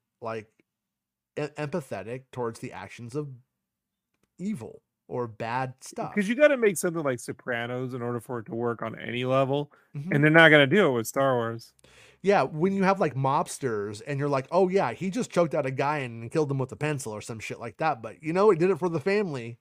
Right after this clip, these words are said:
Speaker 1: then you're like, "Oh, I kinda get it." You know what I mean? It kinda, you, you could understand it, what, why, why they do the bad things. Um, but when you get, when it, like, when it comes to Star Wars, the idea of the Sith is actually, like, just ham-fisted stupidity.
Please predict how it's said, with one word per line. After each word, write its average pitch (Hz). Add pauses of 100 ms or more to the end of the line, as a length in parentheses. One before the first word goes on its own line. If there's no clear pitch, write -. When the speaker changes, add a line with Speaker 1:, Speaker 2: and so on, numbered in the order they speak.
Speaker 1:
then 135
you're 151
like, 151
"Oh, 320
I 285
kinda 110
get 82
it." 98 (300)
You 139
know 156
what 165
I 165
mean? 180
It 180
kinda, 131 (180)
you, 160
you 147
could 147
understand 139
it, 113
what, 135
why, 131 (320)
why 123
they 139
do 135
the 127
bad 120
things. 120 (560)
Um, 123
but 123
when 135
you 131
get, 139
when 139
it, 131
like, 120
when 127
it 113
comes 165
to 143
Star 175
Wars, 110
the 120
idea 147
of 160
the 120
Sith 147
is 135 (100)
actually, 135
like, 117 (840)
just 147
ham-fisted 143
stupidity. 123